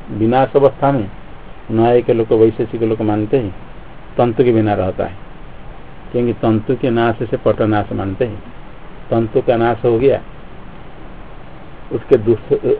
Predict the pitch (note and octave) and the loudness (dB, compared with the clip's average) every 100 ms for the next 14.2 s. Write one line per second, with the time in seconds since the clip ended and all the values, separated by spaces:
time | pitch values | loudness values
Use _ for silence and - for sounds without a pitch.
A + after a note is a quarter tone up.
0 | - A2+ - C#3+ C#3 C#3+ C3+ C3 B2 A#2 | -2 0 6 8 8 4 2 2 2 2
1 | A2+ G#2 G#2 G2 G#2 F2+ F#2 - - - | 2 2 0 0 -2 -4 -8 -14 -16 -16
2 | - - - - - A#2 A2+ A2 A2+ G#2 | -16 -16 -16 -16 -6 0 0 2 0 2
3 | A2+ A2+ A2 A#2 A2 A2+ B2 B2+ B2 A#2 | 2 2 2 0 4 4 2 0 -2 0
4 | A#2+ A2+ - A2+ - - - - - - | -2 -2 -4 -8 -10 -16 -16 -16 -16 -16
5 | - - A2 C#3 C3+ A#2 C3+ C3+ A#2+ A#2+ | -8 -4 4 6 8 6 2 2 2 2
6 | B2+ A#2+ A#2+ - A2 A2 G#2 G2 A#2 D3 | 2 0 2 2 4 4 2 2 4 4
7 | - F#2+ - - - - - - - A2 | 0 -6 -14 -16 -16 -16 -16 -10 -2 0
8 | A#2 A#2 A2+ A2+ A#2 A2+ A2 A2 - A2+ | 2 4 2 0 0 2 4 4 4 0
9 | G#2+ A2 G2+ A2 A2 G#2+ A2 B2+ C#3 - | 2 0 2 2 2 2 0 0 -2 -6
10 | - - - - A#2 A2 A2+ G#2+ A#2 A#2 | -14 -14 -14 -4 0 2 2 4 2 0
11 | C#3+ - - - - - - - - - | -6 -12 -16 -16 -16 -16 -16 -16 -10 2
12 | B2+ - - - - - G#2+ A#2+ - D3+ | 2 2 -6 -14 -14 -6 -2 0 2 2
13 | C#3+ C3+ A#2+ D#3 C3+ A#2+ B2+ D3 C#3+ B2 | 4 2 2 4 4 6 4 6 4 4
14 | C#3 C#3 | 4 4